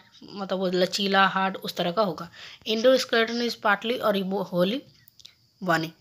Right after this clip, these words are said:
इसका endoskeleton होगा जो वो पार्ट, मतलब पार्ट वाइज वो डिवाइड होता है।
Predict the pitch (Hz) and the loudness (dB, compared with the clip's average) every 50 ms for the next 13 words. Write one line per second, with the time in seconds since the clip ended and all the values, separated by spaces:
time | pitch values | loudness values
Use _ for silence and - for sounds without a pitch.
0 | _ 269 208 - 247 220 214 208 214 220 214 208 - - 247 233 220 208 185 233 | _ -10 -2 0 2 2 2 2 0 -2 0 -2 -2 -4 -4 -4 -2 -2 -2 -4
1 | 247 - 285 302 294 - - 196 185 190 - - 220 214 214 226 240 - - 226 | -2 -2 -2 -4 -2 0 2 2 2 2 -2 -6 -8 -6 -6 -6 -8 -4 0 2
2 | 190 190 185 214 208 196 196 202 202 202 214 226 196 175 170 175 165 165 165 165 | 2 2 2 0 -2 -2 -2 -2 -2 -4 -4 -4 -4 -4 -2 -2 -2 -2 -2 -4
3 | 156 - - 160 165 | -8 -10 -10 -12 -12